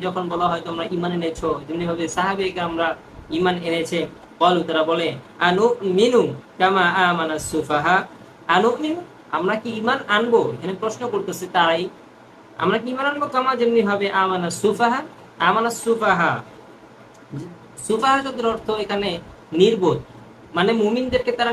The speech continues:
নির্বোধ দাবি করতেছে, নাউযুবিল্লাহি মিন যালিক। তারা বলতেছে আমরা কি ঈমান আনবো যেমনি ভাবে নির্বোধরা ঈমান এনেছে। আলা, সাবধান, ইন্নাহুম হুমুস সুফাহা, আল্লাহ পাক বলেন তারা নিজেরাই নির্বোধ, তারা নিজেরাই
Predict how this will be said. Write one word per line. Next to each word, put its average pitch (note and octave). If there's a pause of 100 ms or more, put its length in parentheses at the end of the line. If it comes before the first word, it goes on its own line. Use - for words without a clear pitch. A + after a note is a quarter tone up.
নির্বোধ G3+ (640)
দাবি E3
করতেছে, D#3+ (240)
নাউযুবিল্লাহি D#3
মিন D3+ (120)
যালিক। E3 (260)
তারা G3+
বলতেছে B3
আমরা A#3
কি B3
ঈমান A#3+
আনবো B3
যেমনি G#3
ভাবে A3 (640)
নির্বোধরা A#3+ (200)
ঈমান A3 (100)
এনেছে। G3 (560)
আলা, G#3+ (800)
সাবধান, G3+ (500)
ইন্নাহুম G3+ (120)
হুমুস C4+
সুফাহা, F3 (120)
আল্লাহ F#3+
পাক F#3+
বলেন F3 (100)
তারা F#3 (120)
নিজেরাই A#3 (640)
নির্বোধ, G#3 (260)
তারা F#3+ (120)
নিজেরাই G3